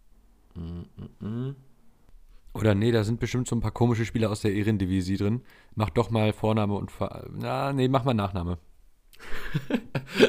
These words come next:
Speaker 1: Okay, du bist sehr entschlossen. Also, wir fangen, ähm, auch wie bei Jasper eben im Sturm an und fangen an mit Babel.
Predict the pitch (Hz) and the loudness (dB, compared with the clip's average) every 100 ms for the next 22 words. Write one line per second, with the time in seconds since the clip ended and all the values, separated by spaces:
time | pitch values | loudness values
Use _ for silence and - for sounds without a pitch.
0 | - - - - - 233 - - 101 95 | 4 -12 -16 -6 -2 0 0 0 0 0
1 | 95 92 87 82 85 - - 101 101 87 | 0 -2 -2 -6 -8 -6 0 2 4 4
2 | 92 - 107 117 110 104 101 101 - 101 | 2 2 2 2 -2 0 0 0 0 -2
3 | 104 - 92 92 87 90 - - 90 92 | -2 -2 -2 0 -2 -2 -4 -2 0 0
4 | 82 82 - 104 95 80 95 139 208 - | -2 -4 -2 -2 0 0 -2 -2 -6 -12
5 | - - - - - - 98 95 - 92 | -20 -20 -20 -20 -14 -4 -2 -2 0 0
6 | 101 101 101 101 95 98 95 - 90 95 | 0 0 -2 -2 -2 -2 -4 -2 0 0
7 | 92 90 90 - - 71 76 85 87 76 | 0 -2 -4 -10 -12 -4 2 4 4 2
8 | 71 | -4